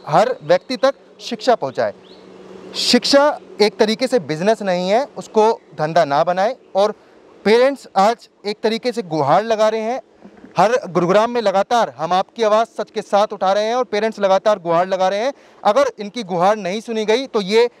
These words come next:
एक तरीके से सरकार के लिए गूंज होगी, क्योंकि सरकार लगातार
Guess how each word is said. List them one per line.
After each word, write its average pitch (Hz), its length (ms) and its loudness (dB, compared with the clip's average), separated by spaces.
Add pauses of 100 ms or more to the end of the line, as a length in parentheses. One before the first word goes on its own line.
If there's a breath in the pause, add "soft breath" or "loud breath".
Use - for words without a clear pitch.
(160 soft breath)
एक 208 220 0
तरीके 220 280 -2
से 240 140 0
सरकार 190 400 0
के 202 120 -12
लिए 214 160 -4
गूंज 175 400 -4
होगी, 120 220 -6 (340 loud breath)
क्योंकि 240 320 2 (380 loud breath)
सरकार 220 600 2
लगातार 196 500 2